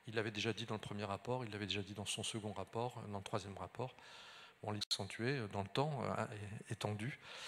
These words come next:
Mais ils sont toujours là, il y a, il y a toujours ce, ce rappel à une espèce de temporalité courte, hein, de, de la décision.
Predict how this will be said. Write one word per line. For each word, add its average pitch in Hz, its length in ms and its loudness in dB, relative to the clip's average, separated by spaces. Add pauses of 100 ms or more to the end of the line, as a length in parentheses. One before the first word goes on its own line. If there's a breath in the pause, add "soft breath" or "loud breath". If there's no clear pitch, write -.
(160 loud breath)
Mais 127 160 12
ils 165 100 12
sont 135 180 6
toujours 139 300 6
là, 117 140 12
il 123 60 2
y 107 140 -2
a, 107 200 -2
il 107 60 -6
y - 20 -6
a 104 40 -4
toujours 113 220 -2
ce, 113 160 2
ce - 140 2
rappel 110 360 6
à 110 80 6
une 104 120 2
espèce 110 260 0
de 110 80 0
temporalité 101 640 0
courte, - 340 -2
hein, 110 80 0
de, 104 220 -6
de 110 80 -4
la 101 80 -4
décision. 98 500 -4